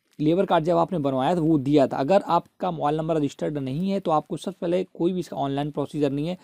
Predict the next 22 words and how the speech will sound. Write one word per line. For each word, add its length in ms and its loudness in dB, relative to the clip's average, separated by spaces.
श्रम 180 2
विभाग 300 0
जाना 220 2
होगा, 180 0
श्रम 260 -2
कार्यालय, 460 0
वहाँ 240 -4
से 160 -10
अपने, 220 -4
आ, 40 -8
लेबर 280 0
कार्ड 240 0
में 60 0
मोबाइल 280 0
नंबर 200 0
रजिस्टर 300 0
कराना 320 -2
होगा। 180 -4
वो 220 2
डालने 340 4
के 80 0
बाद 360 0